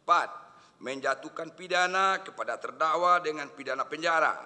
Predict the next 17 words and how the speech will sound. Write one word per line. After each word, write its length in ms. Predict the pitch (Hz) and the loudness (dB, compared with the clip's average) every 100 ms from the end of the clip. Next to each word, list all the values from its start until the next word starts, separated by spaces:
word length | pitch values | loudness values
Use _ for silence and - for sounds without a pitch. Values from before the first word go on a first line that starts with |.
| - | -14
selama 720 | 117 139 170 185 190 190 185 - - - | -2 2 2 2 0 0 -2 -8 -20 -18
lima 480 | 139 202 208 196 180 | -12 -8 0 2 2
belas 320 | 165 160 151 - | 2 -2 -2 0
tahun 480 | 165 180 156 110 - - - _ - | 4 4 2 -4 -12 -20 -20 _ -4
dan 240 | 117 117 | -4 -2
denda 400 | 165 175 180 185 | -4 -2 0 0
sebesar 640 | 156 151 143 160 156 151 | 0 -6 -4 0 0 0
satu 640 | - 151 156 - 156 147 143 | -2 -4 -4 -4 -12 -12 -12
miliar 560 | 127 143 135 131 123 | -10 -8 -6 -4 -4
rupiah 400 | 123 127 165 113 76 - - _ | -4 -6 -4 -4 -4 -14 -20 _
dengan 320 | 110 120 120 | -12 -10 -10
ketentuan 800 | - - 139 139 170 165 175 - | -12 -10 -10 -4 0 0 0 -4
apabila 640 | 95 - 90 107 165 175 | -10 -8 -10 -8 -2 0
denda 320 | 170 160 151 | 0 -2 -6
tersebut 480 | 143 143 - 135 - | -8 -8 -14 -16 -16
tidak 160 | 127 123 | -10 -10
dibayar 560 | 131 143 170 175 175 | -4 0 4 4 2